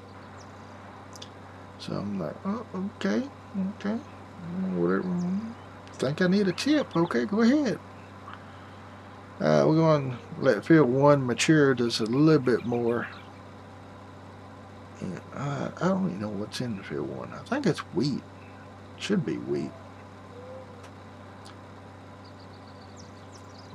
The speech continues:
But I'm just gonna get this guy started, and, uh, we'll go from there. I do not know what the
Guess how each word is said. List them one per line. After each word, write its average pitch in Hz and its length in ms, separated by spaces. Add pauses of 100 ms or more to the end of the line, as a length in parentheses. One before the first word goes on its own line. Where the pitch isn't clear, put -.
(120)
But 131 80
I'm 127 140
just 135 120
gonna 131 200
get 127 180
this 131 140
guy 139 280
started, 131 500 (160)
and, 113 380
uh, 110 240
we'll 113 200
go 117 200
from 110 300
there. 131 500 (1120)
I 92 140
do 117 220
not 117 240
know 110 240
what 107 320
the 85 340